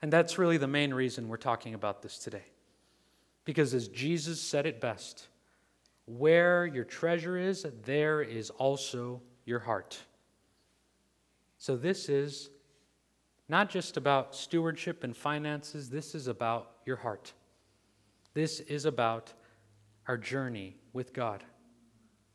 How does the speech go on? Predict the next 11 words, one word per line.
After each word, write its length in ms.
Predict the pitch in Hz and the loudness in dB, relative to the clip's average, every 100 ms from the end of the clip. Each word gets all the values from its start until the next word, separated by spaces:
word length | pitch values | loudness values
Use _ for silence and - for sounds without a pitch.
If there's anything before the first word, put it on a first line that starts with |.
| _ - | _ -8
Remember, 420 | 139 151 139 117 | 0 2 2 0
God 400 | - 139 143 139 | -2 0 0 0
calls 380 | - 170 165 123 | 0 0 2 -2
us 220 | 113 - - | -6 -8 -8
into 240 | 139 139 | -8 -6
freedom. 520 | 151 - 160 120 104 - - _ _ _ _ _ _ | -8 -2 0 0 -8 -16 -20 _ _ _ _ _ _
God 240 | 165 160 | 10 10
frees 400 | 160 - 180 185 | 8 0 0 2
us 120 | 180 175 | 0 -2
from 500 | - 175 170 151 151 - - | -2 2 4 4 0 -12 -16
self-destruction, 1700 | - - - 185 190 190 - - - 131 - - 180 185 - 185 190 | -6 -2 4 6 6 4 -4 -10 -6 -4 -2 2 2 2 -2 -4 -4